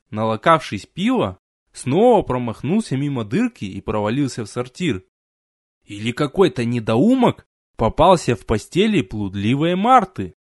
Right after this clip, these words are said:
а теперь улепетывал от её разъярённого мужа? Баба-то она справная, есть за что подержаться. Только характер подкачал.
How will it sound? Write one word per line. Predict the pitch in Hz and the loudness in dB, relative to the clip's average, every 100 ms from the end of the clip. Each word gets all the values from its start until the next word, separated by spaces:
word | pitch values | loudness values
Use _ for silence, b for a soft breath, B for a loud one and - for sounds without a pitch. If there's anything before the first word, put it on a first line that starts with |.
| _ _ | _ _
а | - 127 | -2 -2
теперь | - 120 - 214 226 | -2 -4 2 4 6
улепетывал | 147 110 143 214 - 139 107 | 4 2 2 4 4 2 0
от | - 104 113 | -6 -6 0
её | 110 180 | 4 4
разъярённого | 170 107 104 139 196 214 226 | 4 0 -2 -2 0 0 2
мужа? | 254 269 123 95 - _ _ _ _ _ _ _ _ | 2 2 0 -2 -6 _ _ _ _ _ _ _ _
Баба-то | 101 98 151 202 151 - 110 | -4 6 8 8 4 2 0
она | 120 170 143 | 0 0 -2
справная, | - - 117 208 214 180 120 92 - _ _ _ | -4 0 4 6 4 2 -2 -4 -10 _ _ _
есть | 110 98 196 233 139 | -12 -2 0 0 2
за | 135 | 0
что | - 180 139 | 0 0 0
подержаться. | 113 104 120 139 185 139 - 87 _ _ _ _ _ _ _ _ | 0 -2 -2 2 2 2 -2 -14 _ _ _ _ _ _ _ _
Только | 151 165 185 175 | 4 4 4 4
характер | 202 208 165 - 104 | 4 6 4 2 -6
подкачал. | - 104 - 123 123 139 101 87 | -6 -10 -4 -4 0 0 0 -2